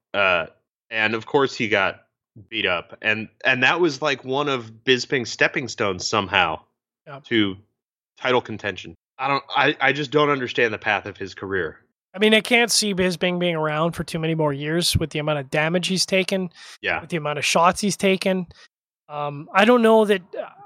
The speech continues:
Speaker 2: I don't know that G S P can win that fight. I think, you know, with, with the amount of damage G S P has taken over his career, with his age, uh, with the number of years he's been, 'cause G S P's been out of it for, like, three
Speaker 1: I
Speaker 2: or
Speaker 1: mean,
Speaker 2: four years now.
Speaker 1: it's been at least four years.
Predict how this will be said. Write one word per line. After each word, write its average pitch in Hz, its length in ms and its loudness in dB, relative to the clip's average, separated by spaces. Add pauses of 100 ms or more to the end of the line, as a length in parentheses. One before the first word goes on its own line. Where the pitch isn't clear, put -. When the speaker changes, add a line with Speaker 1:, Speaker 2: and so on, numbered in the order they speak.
(140)
Speaker 2:
I 185 100 -2
don't 233 140 6
know 226 140 8
that 214 140 2
G 214 180 0
S 208 100 2
P 208 240 -8
can 202 240 -6
win 196 180 0
that 175 160 -2
fight. 202 380 0
I 143 80 -10
think, - 360 -12 (360)
you 170 100 -14
know, 147 280 -6
with, 160 240 -8
with 170 140 -6
the 175 40 -8
amount 185 220 2
of 180 60 2
damage 190 420 2
G 185 120 0
S 170 120 0
P 196 160 -2
has 190 100 0
taken 190 280 -2
over 180 180 0
his 165 100 0
career, 170 520 2
with 156 140 -2
his 147 200 -8
age, 170 500 2 (460)
uh, 147 180 -2
with 143 120 -6
the 165 60 -6
number 160 220 0
of 143 100 -4
years 165 280 0
he's 170 100 -2
been, 160 160 -4
'cause - 500 -6 (300)
G 269 100 -8
S 285 80 -2
P's 247 220 -2
been 156 160 -4
out 175 140 4
of 196 100 0
it 143 60 -12
for, - 160 -10
like, 127 360 -12
three - 280 -4
Speaker 1:
I - 20 2
Speaker 2:
or - 40 4
Speaker 1:
mean, 123 100 4
Speaker 2:
four 165 120 2
years 165 400 -6
now. 135 240 -10
Speaker 1:
it's - 120 -12
been 160 160 4
at 117 80 4
least 120 280 2
four 90 240 -2
years. - 400 -12